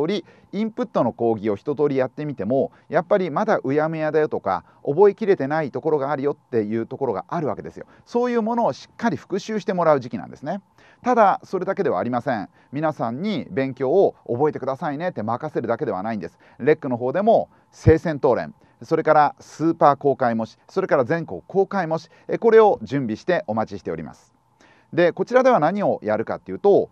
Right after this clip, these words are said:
実践的な練習をしてもらいます。本試験レベルの問題を本試験の形式で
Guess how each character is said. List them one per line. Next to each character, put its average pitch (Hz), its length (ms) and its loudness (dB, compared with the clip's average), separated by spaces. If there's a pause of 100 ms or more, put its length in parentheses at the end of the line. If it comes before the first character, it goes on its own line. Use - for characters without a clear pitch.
(120)
実 160 400 -6
践 220 60 -6
的 208 160 -6
な 107 140 -2
練 175 220 0
習 202 160 -2
を 190 40 0
し - 60 -6
て 180 80 -6
も 156 100 0
ら 139 60 4
い 131 40 2
ま 127 80 -2
す。 - 140 -18 (180)
本 170 320 -2
試 165 140 -14
験 151 240 -2
レ 156 100 6
ベ 151 100 2
ル 123 100 -2
の 95 100 -2
問 110 240 -2
題 107 260 4
を 123 120 4
本 180 280 -6
試 - 100 -16
験 170 180 -6
の 127 100 -4
形 180 340 -2
式 185 240 -12
で 220 240 6